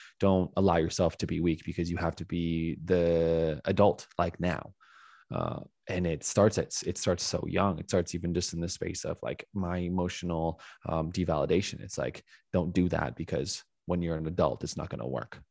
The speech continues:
So be an adult now," kind of idea. Um, and it's like this, this rapid growth or this, this forced rapid growth infects us so much. That's just what I heard out of your story is like, I just, I just had to figure it out. I just did it. Um, because,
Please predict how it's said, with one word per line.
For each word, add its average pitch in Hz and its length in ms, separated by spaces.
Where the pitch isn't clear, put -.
So 62 400
be 92 100
an 85 80
adult - 240
now," 71 280
kind 101 160
of 101 40
idea. 117 400
Um, 87 380
and 95 120
it's 85 140
like - 200
this, 92 180
this - 260
rapid 92 580
growth 80 520
or 90 100
this, 90 280
this 98 140
forced - 420
rapid 90 360
growth 87 440
infects 87 420
us 85 140
so 85 320
much. 80 420
That's - 120
just 95 120
what 92 120
I 90 40
heard 87 300
out 82 80
of 85 80
your 85 120
story 85 440
is 92 140
like, - 160
I 87 60
just, 87 180
I 87 100
just 92 180
had 87 100
to - 60
figure 87 240
it 87 100
out. 127 260
I - 40
just 95 140
did - 160
it. - 180
Um, 76 240
because, 87 720